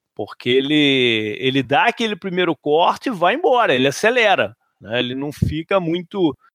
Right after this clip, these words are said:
é, dançando ali no meio da, da linha. É um jogador que, pelo físico dele e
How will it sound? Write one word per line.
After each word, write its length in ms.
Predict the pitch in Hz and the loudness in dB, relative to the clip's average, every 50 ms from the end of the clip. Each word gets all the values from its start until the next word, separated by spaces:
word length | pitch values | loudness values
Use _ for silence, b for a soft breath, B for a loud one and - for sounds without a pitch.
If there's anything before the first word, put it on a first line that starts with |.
| _ _ _ _ _ _ _ _ _ _ - | _ _ _ _ _ _ _ _ _ _ -4
é, 340 | 117 117 117 113 110 113 117 | -2 0 0 0 0 -2 -2
dançando 800 | 110 127 170 185 190 - - - 156 156 165 170 185 185 185 | 0 0 0 0 0 -2 -4 -4 -2 0 0 0 0 0 0
ali 200 | 190 175 170 180 | 0 0 -2 -2
no 100 | 190 196 | -4 -2
meio 340 | 180 156 156 160 165 165 160 | 0 0 0 2 2 0 0
da, 600 | 151 160 156 143 131 120 110 110 107 107 107 110 - - _ | 0 0 0 0 0 0 0 -2 -4 -8 -10 -14 -16 -18 _
da 140 | 143 156 170 | -2 -2 0
linha. 340 | 170 151 143 131 113 98 98 - b b b b b _ - | 2 2 2 2 0 -2 -6 -12 b b b b b _ -4
É 40 | |
um 100 | 117 123 | -2 0
jogador 460 | 127 135 143 147 143 139 151 165 170 - _ | 0 2 2 2 2 4 2 2 2 0 _
que, 320 | - - 180 180 175 165 139 - _ _ | -6 -6 -4 -2 -2 -2 -2 -4 _ _
pelo 260 | 202 226 247 262 220 | -2 0 0 0 -4
físico 720 | - - - - 208 220 233 214 170 151 143 - - 147 | -8 -8 -6 -2 0 2 2 0 0 -4 -4 -4 -2 0
dele 340 | 127 143 143 139 135 127 123 | 2 2 4 4 2 0 -2
e 200 | 120 127 135 | -2 -2 -4